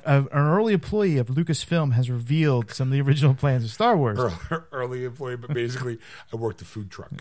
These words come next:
Speaker 1: <laughs>
Speaker 2: But I know, I know. I can just say, "Yeah, I worked on Star Wars." And be like, "Oh, what'd you do? T-, tell me, tell me what this one guy says." <laughs>
Speaker 1: Well, basically, he had an integral part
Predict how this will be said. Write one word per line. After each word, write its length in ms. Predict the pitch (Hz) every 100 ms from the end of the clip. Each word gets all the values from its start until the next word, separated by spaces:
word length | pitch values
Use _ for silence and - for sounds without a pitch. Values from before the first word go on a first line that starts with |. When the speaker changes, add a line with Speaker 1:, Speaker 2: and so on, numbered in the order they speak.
| 127
Speaker 1:
<laughs> 80 | - - - - - - - - 988 _ - - - 123
Speaker 2:
But 80 | 127
I 120 | 123
know, 360 | 131 135 110 - - - - 127
I 120 | 147
know. 400 | 151 170 135 87 - - - -
I 100 | 113
can 140 | 113 110
just 160 | 107
say, 140 | 131 110
"Yeah, 200 | 156 220
I 60 |
worked 260 | 214 185 -
on 60 | 110
Star 260 | - 104
Wars." 460 | 104 156 180 - - - - -
And 120 | 117
be 60 | 127
like, 100 | 113 - -
"Oh, 160 | 170
what'd 160 | 175 -
you 60 | 131
do? 320 | 190 180 - - - -
T-, 200 | - - -
tell 180 | -
me, 200 | 185 180 170 - -
tell 140 | -
me 80 | 185
what 180 | 160 127
this 180 | 143 120
one 300 | 110 120 117
guy 240 | 113 104
says." 460 | - 110 90 78 113 - -
<laughs> 100 | 185 - 147 - 139 - - - -
Speaker 1:
Well, 100 | - 160
basically, 560 | 214 196 190 170 165
he 180 | - 143
had 160 | 160 151
an 100 | 160
integral 360 | 165 160 143
part 440 | 135 - 143 131